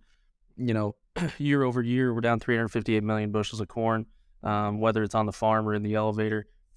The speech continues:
And then on beans, we're down two hundred forty-six million bushels of beans year over year.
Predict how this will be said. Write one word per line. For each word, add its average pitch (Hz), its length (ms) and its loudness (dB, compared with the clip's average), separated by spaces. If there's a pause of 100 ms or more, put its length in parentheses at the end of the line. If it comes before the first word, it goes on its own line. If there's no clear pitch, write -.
(220)
And 127 120 2
then 117 120 2
on 107 160 2
beans, 110 400 0
we're 113 100 -2
down 113 220 2
two 113 180 -2
hundred 107 240 0
forty-six 107 460 -2
million 101 340 -4
bushels 101 400 -2
of 92 80 -6
beans 101 460 -2
year 110 220 2
over 101 180 0
year. 104 400 0